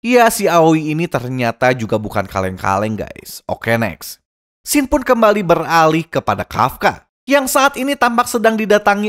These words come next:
oleh Direktur Shinomiya Isao dan beberapa pasukannya. Begitupun dengan Kikoru yang ternyata juga ikut mengawasi dari kejauhan bersama dengan kedua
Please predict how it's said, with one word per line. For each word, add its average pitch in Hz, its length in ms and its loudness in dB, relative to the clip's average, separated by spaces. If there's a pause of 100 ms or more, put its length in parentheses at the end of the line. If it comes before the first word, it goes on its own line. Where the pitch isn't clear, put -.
oleh 165 160 2
Direktur 151 560 -2
Shinomiya 139 480 -2
Isao 131 560 2
dan 123 160 2
beberapa 101 720 0
pasukannya. 113 800 -2 (320)
Begitupun 269 640 0
dengan 262 240 2
Kikoru 247 400 2
yang 240 160 4
ternyata 208 560 0
juga 170 240 2
ikut 165 240 -4
mengawasi 147 560 2
dari 139 240 2
kejauhan 135 640 0
bersama 120 560 0
dengan 113 320 -2
kedua 120 400 2